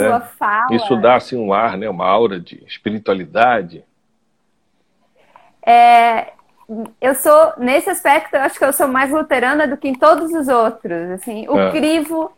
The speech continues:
Speaker 1: é Cristo,
Speaker 2: Certo.
Speaker 1: né? E a gente, se a gente deixar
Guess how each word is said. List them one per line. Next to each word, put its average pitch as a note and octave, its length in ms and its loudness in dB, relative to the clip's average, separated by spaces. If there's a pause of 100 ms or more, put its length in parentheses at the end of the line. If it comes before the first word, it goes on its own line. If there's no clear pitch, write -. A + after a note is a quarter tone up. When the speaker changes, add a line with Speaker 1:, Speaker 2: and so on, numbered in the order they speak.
Speaker 1:
é B3+ 140 2
Cristo, A#3 840 -6 (280)
Speaker 2:
Certo. - 200 -8
Speaker 1:
né? A#3 260 -4 (500)
E B3+ 680 -2 (800)
a C4+ 140 2
gente, D#4 560 -2
se D#4 100 -2
a D4+ 40 2
gente E4+ 360 -2
deixar D4+ 600 2